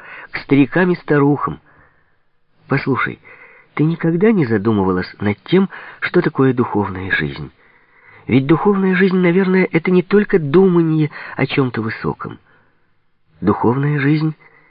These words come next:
это и мое письмо к тебе о Рыскине, и моя тревога о том, что его окончательно забудут,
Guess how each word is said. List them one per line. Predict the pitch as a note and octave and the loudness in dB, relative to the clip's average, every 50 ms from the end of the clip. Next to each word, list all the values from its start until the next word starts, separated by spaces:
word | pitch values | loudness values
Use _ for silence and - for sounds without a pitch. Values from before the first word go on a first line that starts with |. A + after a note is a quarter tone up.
| _ _ _ _ _ _ _ - | _ _ _ _ _ _ _ -4
это | - B2+ - - C3 B2 G#2+ _ _ _ _ | -4 -4 0 0 0 0 0 _ _ _ _
и | - A2+ | -8 -4
мое | G#2+ G#2+ A2+ C3 | -4 -2 -4 -4
письмо | C3+ - C#3 - - C#3 D3+ E3+ | -2 -4 -4 -2 0 0 0 0
к | - - | -2 -4
тебе | - - E2 D#2 D2+ D2+ D2 - _ _ _ _ - | -6 -6 -6 -4 -4 -6 -6 -8 _ _ _ _ -4
о | F#2+ F2+ D#2+ | -2 -2 -2
Рыскине, | E2 F#2 A2 - - - - A#2+ A#2 A#2 A#2+ A#2 - _ _ _ _ _ _ _ _ _ _ _ _ _ _ _ _ _ _ _ _ - - - - - - | -2 -4 -6 -8 -12 -16 -12 -12 -10 -10 -10 -12 -14 _ _ _ _ _ _ _ _ _ _ _ _ _ _ _ _ _ _ _ _ -20 -20 -20 -14 -4 0
и | A2+ | 2
моя | B2 C#3+ D#3 D#3+ | 4 4 4 2
тревога | D#3+ - D#3 D#3 E3 E3+ D#3 E3+ D#3+ | 2 2 2 4 4 4 4 2 0
о | D#3+ | 0
том, | - - F3 F#3 F3+ D#3 - - - - - - | 2 2 2 2 2 0 -4 -14 -16 -16 -10 -8
что | - - D#3 | -2 2 4
его | D3+ D3 C#3+ F3 F3 | 4 6 6 4 2
окончательно | E3 - E3+ D#3+ D3 - - F3+ F#3 - E3+ D#3+ D3+ C#3 | 2 2 2 2 2 2 0 -2 0 2 2 2 2 2
забудут, | A#2 A#2+ B2+ A2 F2+ F2+ G#2+ B2 C3+ C3+ C#3 D3 | 2 2 0 0 0 0 -2 -2 -2 -6 -10 -12